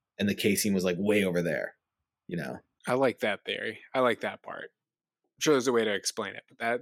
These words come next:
Speaker 2: that's where it first seems like, that seems the most sketchy to me.
Speaker 1: Yeah.
Speaker 2: If they recreate that a
Speaker 1: There,
Speaker 2: hundred
Speaker 1: hey, hey,
Speaker 2: times
Speaker 1: it
Speaker 2: and
Speaker 1: gets
Speaker 2: they
Speaker 1: weirder.
Speaker 2: never get that, that resolution.
Speaker 1: So when they found him, his tires were slashed.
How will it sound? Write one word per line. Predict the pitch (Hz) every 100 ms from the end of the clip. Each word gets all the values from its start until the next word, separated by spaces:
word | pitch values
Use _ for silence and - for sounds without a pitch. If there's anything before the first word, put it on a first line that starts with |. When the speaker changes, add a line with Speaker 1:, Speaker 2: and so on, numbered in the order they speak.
| -
Speaker 2:
that's | 139 123 -
where | 139 117
it | 101
first | - 123 104 -
seems | 117 95
like, | 110 95 - - -
that | 127 113
seems | - 120 101
the | - 107
most | 107 101
sketchy | - - 104 - 95 92 - _ -
to | 107
me. | 98 - -
Speaker 1:
Yeah. | 110 76 - _ _ _
Speaker 2:
If | 131
they | - 127
recreate | 120 123 113 - 127 117 110 -
that | 107 95
a | -
Speaker 1:
There, | 185
Speaker 2:
hundred | 214 196
Speaker 1:
hey, |
hey, | 208 208 160
Speaker 2:
times |
Speaker 1:
it | 123
Speaker 2:
and |
Speaker 1:
gets | - 101
Speaker 2:
they |
Speaker 1:
weirder. | 113 147 110
Speaker 2:
never | -
get | -
that, | 120 113 135 165 131
that | 120 120
resolution. | 104 98 107 104 - 127 120 _ _ -
Speaker 1:
So | - 131 117 107 - _ _ _ _ _ _
when | - 127
they | 123 110
found | - 131 151
him, | 123 101
his | 98 104
tires | - 113 110 101
were | 92
slashed. | - 90 78 - -